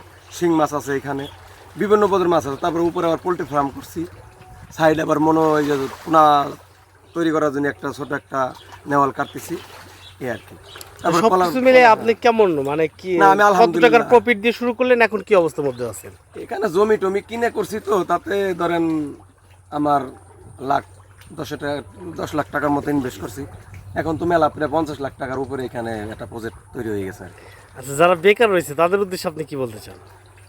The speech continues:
Speaker 1: শোনেন, মেন সমস্যা হলো কি, যদি সে একটু মেধা খাটায় যে আমি কিছু একটা করব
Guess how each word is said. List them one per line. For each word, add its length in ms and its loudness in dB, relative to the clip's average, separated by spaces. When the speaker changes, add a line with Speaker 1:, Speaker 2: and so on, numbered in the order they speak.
Speaker 1:
শোনেন, 280 -4
মেন 300 0
সমস্যা 440 -10
হলো 200 -4
কি, 300 -6
যদি 340 -4
সে 220 -4
একটু 220 -6
মেধা 300 2
খাটায় 340 -8
যে 120 -4
আমি 200 2
কিছু 200 -8
একটা 240 -4
করব 260 -10